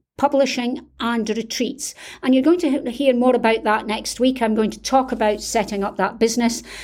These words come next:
um, the whys and wherefores, the how you go about it, everything like that. But that is, funnily enough, going to be a publishing and retreat business. And we're going to be running retreats,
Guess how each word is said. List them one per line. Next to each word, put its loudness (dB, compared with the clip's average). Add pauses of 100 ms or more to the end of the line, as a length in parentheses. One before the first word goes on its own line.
(140)
um, 0
the 0
whys 4
and 0
wherefores, 2
the -2
how 2
you 2
go 2
about 0
it, -2
everything -2
like -2
that. 2 (320)
But 2
that 4
is, 4
funnily 0
enough, 2
going 4
to -8
be 2
a 4
publishing -2
and -2
retreat 0
business. 0
And -2
we're 4
going 2
to -2
be 2
running 0
retreats, -4